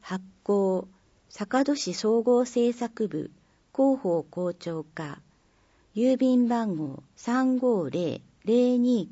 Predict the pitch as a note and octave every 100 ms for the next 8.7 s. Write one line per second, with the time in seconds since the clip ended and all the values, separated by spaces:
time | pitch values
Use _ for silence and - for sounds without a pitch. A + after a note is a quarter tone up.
0 | - G#3 G#3+ G#3+ G3+ E3+ B2+ - _ _
1 | _ _ _ - G3+ F#3+ B3+ C4+ C4+ -
2 | D3+ - - B3+ A#3+ F#3+ F3+ A#2 - _
3 | _ _ - F#3 - - A#3+ A#3 A3 G#3+
4 | G3 - _ F#3+ F#3 - C4 D#3+ B2+ -
5 | _ - D3+ - A3+ D#3+ C3 B2+ _ _
6 | _ _ _ _ _ _ _ _ _ -
7 | A3+ A3+ A3 G#3 G3+ - _ - B3+ C4+
8 | C4+ C4+ - - G3+ F3+ D3